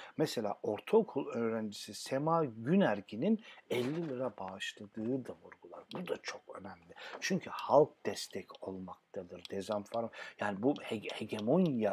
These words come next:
inşası dezenformasyon ama önemli olan, e, yani dezenformasyon olması değil,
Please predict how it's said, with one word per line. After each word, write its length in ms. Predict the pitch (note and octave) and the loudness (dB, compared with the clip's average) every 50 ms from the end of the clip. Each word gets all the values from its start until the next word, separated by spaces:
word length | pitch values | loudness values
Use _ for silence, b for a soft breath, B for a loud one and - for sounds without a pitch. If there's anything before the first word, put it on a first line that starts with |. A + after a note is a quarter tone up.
| G2+ - | 0 -2
inşası 520 | - G#2 G2+ G2 - - - G2 F#2 F2 - - | -4 -6 -4 -4 -4 -4 -4 -6 -6 -10 -10 -12
dezenformasyon 880 | G2 F#2+ G2+ G2+ G2 B2 B2+ - - D#3 E3+ F3 E3 D#3 - - G#3+ A3 | -10 -8 -6 -4 -2 -2 -2 0 2 2 2 2 2 0 -2 -2 0 2
ama 180 | G#3+ G#3 E3+ | 2 2 2
önemli 320 | A2 G#2+ A2+ A#2 B2 C3 C3+ | 2 0 -2 -4 -2 0 2
olan, 220 | C3 C#3+ C3+ B2 - B B B B B | 4 4 4 4 2 B B B B B
e, 40 | - | 2
yani 480 | A2+ A2+ A2+ A2 A2 A2+ A2 A2+ G#2+ G2+ | 4 6 6 6 4 2 0 0 2 4
dezenformasyon 840 | A#2+ C#3+ D3 D3+ C#3 A#2+ - - A2+ A2+ A2 A2 G#2 - - A#2+ | 6 8 10 10 10 8 6 0 -4 -2 -2 -2 -2 -2 -2 -4
olması 500 | A#2+ A#2 G#2+ G#2+ G#2 G#2 - - - A2+ | -2 -2 -2 -2 -4 -6 -6 -6 -6 -4
değil, 160 | G#2+ A2 F#2 | -4 -4 -2